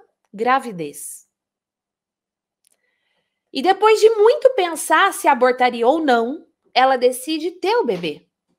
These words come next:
Era como se ela tivesse repetindo a história da própria mãe, uma menina pobre, negra, grávida e sozinha. E eu volto a te perguntar:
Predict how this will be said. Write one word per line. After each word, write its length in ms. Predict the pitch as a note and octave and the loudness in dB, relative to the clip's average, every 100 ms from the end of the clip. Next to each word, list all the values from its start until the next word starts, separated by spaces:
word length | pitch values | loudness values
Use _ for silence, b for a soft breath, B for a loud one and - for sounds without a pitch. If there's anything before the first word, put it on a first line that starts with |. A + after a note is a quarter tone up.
| _ _ _ _ _ B B - | _ _ _ _ _ B B 0
Era 200 | D#4 F4+ | 2 4
como 280 | G#4+ A#4+ | 2 2
se 100 | A#4 | 2
ela 200 | G4+ F#4+ | 2 2
tivesse 680 | F#4+ F4 B3 C#4 E4 G4+ E4 | -2 -6 -2 0 0 -2 -6
repetindo 480 | D4+ D#4+ D#4+ E4+ E4 | -6 -6 -8 -6 -6
a 40 | |
história 460 | D4+ - F4 F4 F4+ | -6 -4 -4 -4 -2
da 120 | D#4+ | -4
própria 500 | D#4+ E4+ F4+ G4+ F#4 | -2 0 0 2 -2
mãe, 420 | D4+ B3 G3+ E3+ F#3 | -2 -4 -6 -8 -14
uma 120 | F#3+ | -10
menina 320 | G3 G#3+ G3 | -8 -6 -8
pobre, 680 | - A#3+ A#3+ C4 D4 E4 - _ _ _ _ _ _ _ - | -2 2 4 2 -4 -8 -12 _ _ _ _ _ _ _ -14
negra, 640 | G3+ G#3+ G#3+ G3+ B3 C#4 - _ _ _ _ | -6 -2 -2 0 -4 -4 -12 _ _ _ _
grávida 760 | F3+ G3+ G3+ A3 A#3 A#3 D4+ D#4 _ _ _ _ _ _ - | -10 0 2 2 0 -6 -6 -6 _ _ _ _ _ _ -14
e 60 | |
sozinha. 580 | - A#3+ G3+ E3 C3+ _ _ _ _ _ _ _ _ _ _ _ _ _ _ _ _ _ _ - | -4 -2 -2 -10 -20 _ _ _ _ _ _ _ _ _ _ _ _ _ _ _ _ _ _ -6
E 80 | |
eu 140 | A3 A3 | -2 -2
volto 400 | G3 B3 D#4+ F4 | 4 4 4 -4
a 20 | |
te 120 | - | -10
perguntar: 640 | - D4+ D4 C4+ E3 C3+ | -4 -4 -4 -16 -18 -20